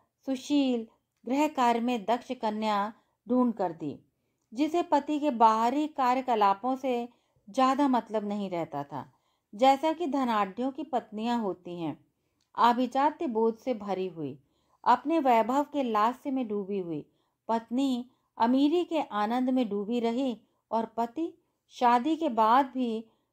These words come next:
वह उसी अंदाज में जीता रहा, मगर थोड़ी सावधानी से। पहले की तरह प्रेम की दीवानगी नहीं दिखाता था कि कहीं लड़कियां पत्नी तक न पहुंच जाएं।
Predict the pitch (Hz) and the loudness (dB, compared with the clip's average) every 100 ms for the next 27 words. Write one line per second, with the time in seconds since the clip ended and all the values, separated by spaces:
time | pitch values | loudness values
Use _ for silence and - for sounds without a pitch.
0 | _ 269 311 - 254 254 320 - - 214 | _ -2 0 -2 -4 -4 -4 -4 -4 -4
1 | 208 208 220 247 240 196 190 185 175 165 | 0 4 4 2 -4 -6 -8 -4 -2 -2
2 | 160 131 - _ _ _ 233 294 349 370 | -4 -10 -12 _ _ _ -2 2 2 0
3 | 302 311 311 247 185 170 190 170 170 190 | -2 -2 -2 0 2 0 -4 -4 -4 -6
4 | 175 151 - _ _ _ _ 214 220 233 | -10 -12 -12 _ _ _ _ 0 2 4
5 | 302 320 320 247 240 254 - 226 247 262 | 2 0 -2 0 0 -2 -4 -2 -2 -2
6 | 311 233 226 202 190 190 202 269 240 233 | -4 -4 -2 2 2 0 -2 -2 0 0
7 | 269 277 247 214 190 180 202 214 269 - | 0 0 2 0 0 -2 -2 -4 -4 -12
8 | _ _ 262 262 269 262 226 247 254 226 | _ _ -12 -6 -4 0 0 -2 -4 -6
9 | 214 247 - 233 - 294 302 277 226 202 | -4 -6 -6 -6 -6 -6 -6 -6 -6 -8
10 | 185 180 151 - 147 131 | -8 -8 -10 -10 -10 -12